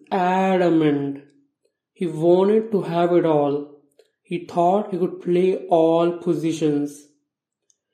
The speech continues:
He was that damn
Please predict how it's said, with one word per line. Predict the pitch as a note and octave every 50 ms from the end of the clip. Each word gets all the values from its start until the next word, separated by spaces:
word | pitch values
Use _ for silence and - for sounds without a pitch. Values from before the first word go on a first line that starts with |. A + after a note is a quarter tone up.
| _ _
He | _ - F#3+
was | F3 E3 F3+ F3+ F3+ F#3 F#3 F3+ F3+ - - - - _ _ _ _ -
that | D#3+ D3+ D3 - E3 D#3+ D#3 D#3+ D#3+ D#3+ D#3+ E3 E3 - - - _ _ _ _ _ _ - D#3 C#3+
damn | E3+ E3 D#3+ D#3+ D#3 D#3 D#3 D3+ D#3 D#3 D#3 D#3 D3+ -